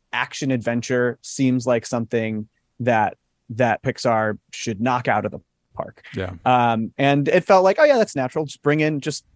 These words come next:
Speaker 1: just build it off of the Lightyear idea." And I, overall, I was a big fan of the animation, beautiful,
Speaker 2: Beautiful.
Speaker 1: incredible animation, uh, great world building. Um, I just, I think this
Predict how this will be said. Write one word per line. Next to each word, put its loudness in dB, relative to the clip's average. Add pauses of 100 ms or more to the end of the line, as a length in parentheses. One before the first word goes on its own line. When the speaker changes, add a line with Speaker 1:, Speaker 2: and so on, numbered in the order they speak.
Speaker 1:
just -6
build -2
it 4
off 2
of -8
the 0
Lightyear 2
idea." -4
And -2 (380)
I, 6 (160)
overall, 6
I 2
was 0
a 0
big -4
fan 0
of -2
the -6
animation, -2 (100)
beautiful, 2
Speaker 2:
Beautiful. -4
Speaker 1:
incredible 2
animation, -6 (260)
uh, 2
great 0
world 2
building. 2
Um, -2
I 0
just, -8
I 0
think -2
this 0